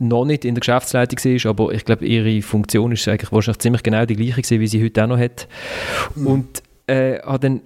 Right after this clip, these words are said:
Speaker 1: ihr natürlich die Frage gestellt, wie bitter ist es, dass die Schweiz die W M verpasst hat, weil das ist jetzt wirklich die W M gewesen, wo weltweit, äh,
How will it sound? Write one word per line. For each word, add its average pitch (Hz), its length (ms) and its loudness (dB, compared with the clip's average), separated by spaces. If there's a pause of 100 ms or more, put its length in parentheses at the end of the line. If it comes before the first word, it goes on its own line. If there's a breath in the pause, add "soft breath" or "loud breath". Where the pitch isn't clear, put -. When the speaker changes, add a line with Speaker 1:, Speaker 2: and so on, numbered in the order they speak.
Speaker 1:
ihr 139 200 2
natürlich 131 240 0
die 135 100 0
Frage 131 240 0
gestellt, 123 460 0
wie 131 180 2
bitter - 540 0
ist 123 240 0
es, - 160 -4
dass 123 220 0
die - 80 -4
Schweiz 123 340 0
die 117 180 2
W 117 160 2
M 139 140 -2
verpasst 123 500 -2
hat, 120 180 2
weil 117 100 4
das 113 180 -4
ist 110 100 0
jetzt 117 180 0
wirklich 123 220 2
die 123 220 0
W 113 140 2
M 117 100 0
gewesen, 113 320 0
wo 110 160 2
weltweit, 117 960 -2
äh, - 160 -6